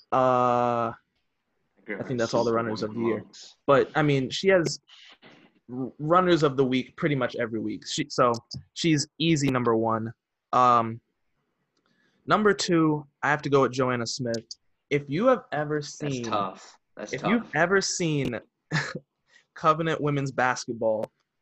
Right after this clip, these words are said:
Speaker 1: th-, there, I don't even need to explain.
Speaker 2: A force
Speaker 1: Jo-,
Speaker 2: on the
Speaker 1: a
Speaker 2: court.
Speaker 1: force. Un-, unstoppable.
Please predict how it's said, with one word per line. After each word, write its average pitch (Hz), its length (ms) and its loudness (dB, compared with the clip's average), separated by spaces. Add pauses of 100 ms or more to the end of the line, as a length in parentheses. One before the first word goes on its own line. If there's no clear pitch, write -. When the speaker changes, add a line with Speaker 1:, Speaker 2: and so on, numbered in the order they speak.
(200)
Speaker 1:
th-, 143 200 4
there, 147 280 4
I 139 100 2
don't 156 140 0
even 139 160 -2
need 127 160 -6
to 117 80 -6
explain. 107 540 -10 (580)
Speaker 2:
A - 80 -16
force - 520 2
Speaker 1:
Jo-, 107 60 -2
Speaker 2:
on 110 100 -4
the 95 60 -10
Speaker 1:
a - 20 -12
Speaker 2:
court. 110 240 0
Speaker 1:
force. 131 460 0
Un-, 175 200 2 (460)
unstoppable. 135 920 0